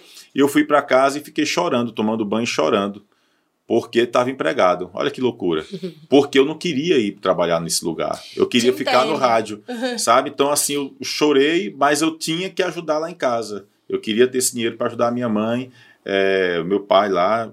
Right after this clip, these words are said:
Speaker 1: com alguma coisa. Ele nunca me pediu isso, na verdade. Mas eu achava que tinha essa,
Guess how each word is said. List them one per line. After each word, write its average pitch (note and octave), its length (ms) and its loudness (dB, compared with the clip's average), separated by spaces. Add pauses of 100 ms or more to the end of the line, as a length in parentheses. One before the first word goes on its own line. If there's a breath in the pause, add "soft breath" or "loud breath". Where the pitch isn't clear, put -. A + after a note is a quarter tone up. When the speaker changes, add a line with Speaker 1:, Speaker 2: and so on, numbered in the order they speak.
Speaker 1:
com F#2+ 60 -4
alguma G2 240 0
coisa. A2+ 400 4
Ele G2+ 80 2
nunca F3+ 200 -2
me A3+ 140 -2
pediu C3 400 2
isso, F#2+ 260 -2
na E2+ 60 -4
verdade. D#2 460 -8 (260 soft breath)
Mas A#2+ 180 0
eu D3+ 120 2
achava D#3 340 0
que E3+ 100 -12
tinha C#3 300 -8
essa, D#3 420 -2